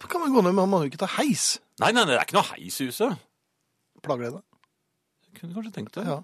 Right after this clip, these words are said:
Speaker 2: En
Speaker 1: Ja, men,
Speaker 2: utvendig
Speaker 1: men trapp
Speaker 2: brannheis.
Speaker 1: er jo helt greit.
Speaker 2: Ja, trappen. Så da går jeg ned på trappen.
Speaker 1: Ja.
Speaker 2: Og så tenkte jeg, men hvis den står i brann?
Speaker 1: Trappen.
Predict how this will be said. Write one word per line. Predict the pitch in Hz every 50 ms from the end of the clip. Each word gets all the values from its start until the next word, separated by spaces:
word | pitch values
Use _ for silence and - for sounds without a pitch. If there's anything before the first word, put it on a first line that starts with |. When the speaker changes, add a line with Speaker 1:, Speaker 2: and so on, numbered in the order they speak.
| - -
Speaker 2:
En | 139 151
Speaker 1:
Ja, | 175 185 175 135 151
men, | 170 214 208
Speaker 2:
utvendig | 202 -
Speaker 1:
men | 190 190
trapp | 120 101 98
Speaker 2:
brannheis. | 107 185 262 254 262 262 202
Speaker 1:
er | 160 170 185
jo | 180 190
helt | 175 151 139 123
greit. | - 123 123 - - - - - - - -
Speaker 2:
Ja, | 104 110 120
trappen. | - 151 - - 127 113
Så | - 165
da | 175 190
går | 202 196 202
jeg | 202
ned | 208 202 185
på | - 160 -
trappen. | - 123 113 92 - -
Speaker 1:
Ja. | - 139 170
Speaker 2:
Og | 160
så | 131 160
tenkte | 165 151 -
jeg, | 147 131
men | 131 143 151 143 113
hvis | - 127 - -
den | - 170
står | 170 - 175 165 175
i | 180
brann? | 170 185 214 214 170 - - _ _ _ _ _ _ _ _ _ _ _ _ _ -
Speaker 1:
Trappen. | - 143 123 - 147 143 117